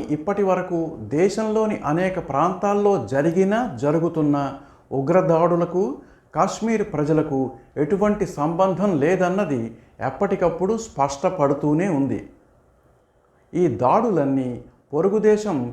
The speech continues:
పెంచి పోషించి శిక్షణనిచ్చి ఉసిగొల్పుతున్న ముష్కర మూకల పనే గాని కాశ్మీరీ యువత పని కాదు అనే విషయాన్ని ట్రంప్కు ముందు అమెరికా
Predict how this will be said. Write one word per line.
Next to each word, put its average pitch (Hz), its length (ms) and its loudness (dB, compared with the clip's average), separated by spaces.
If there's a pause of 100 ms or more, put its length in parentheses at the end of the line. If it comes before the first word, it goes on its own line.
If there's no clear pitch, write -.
(200)
పెంచి 202 380 -2
పోషించి 202 800 -2
శిక్షణనిచ్చి 151 1000 -2 (340)
ఉసిగొల్పుతున్న 196 840 2 (220)
ముష్కర 156 460 -2
మూకల 185 400 0
పనే 180 360 -2
గాని 156 520 0 (320)
కాశ్మీరీ 208 760 0
యువత 196 300 -2
పని 160 300 -2
కాదు 151 340 0 (360)
అనే 170 220 0
విషయాన్ని 135 680 0 (440)
ట్రంప్కు 208 460 0
ముందు 165 360 2 (220)
అమెరికా 202 420 2